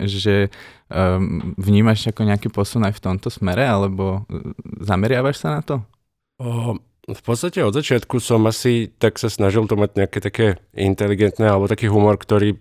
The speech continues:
Speaker 2: by sa mne páčil, keby som ho počul.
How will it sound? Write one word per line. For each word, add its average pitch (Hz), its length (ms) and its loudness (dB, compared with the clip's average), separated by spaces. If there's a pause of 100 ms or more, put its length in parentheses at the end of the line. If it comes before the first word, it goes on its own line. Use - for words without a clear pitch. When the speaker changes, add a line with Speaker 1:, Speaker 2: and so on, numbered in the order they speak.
(160)
Speaker 2:
by 98 160 -4
sa 101 240 2
mne 98 160 6
páčil, 90 480 0
keby 95 240 0
som 107 160 0
ho 113 80 4
počul. 127 560 -2